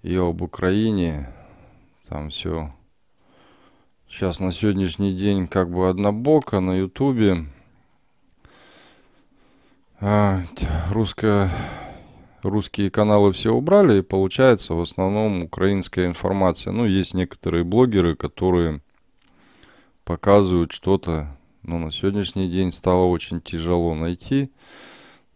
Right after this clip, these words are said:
Так, это я давно, походу, включал. Ну ладно, это не важно. Ну, в общем, с информацией разбираться стало намного сложнее. Мы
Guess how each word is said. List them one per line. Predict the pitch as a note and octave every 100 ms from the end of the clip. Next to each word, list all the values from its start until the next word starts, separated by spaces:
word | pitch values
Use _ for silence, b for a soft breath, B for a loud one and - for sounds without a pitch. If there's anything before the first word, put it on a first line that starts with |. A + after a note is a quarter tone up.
| _ _ -
Так, | D#2+ -
это | D2+ D#2+
я | D#2 D2
давно, | D2 E2+ C3 D#3
походу, | D3+ C3+ D3 C#3 C3+
включал. | - B2+ B2 - B2+ B2 G#2+
Ну | A2+ G#2
ладно, | F#2 F2 F#2
это | F#2 F#2
не | F#2 F2
важно. | E2+ D#2+ D2+ D2 C2 b b b _ B B B B B -
Ну, | A2
в |
общем, | D3 B2 C3+ A#2 G#2
с | -
информацией | A2+ - B2+ C3 A#2 - G#2+
разбираться | G#2+ G#2 A2+ A#2 G#2+ -
стало | - A2 G#2 G2+
намного | G2+ G#2+ G#2 G2 G2+
сложнее. | A2+ C3+ E3+ F#3+ B2
Мы | G#2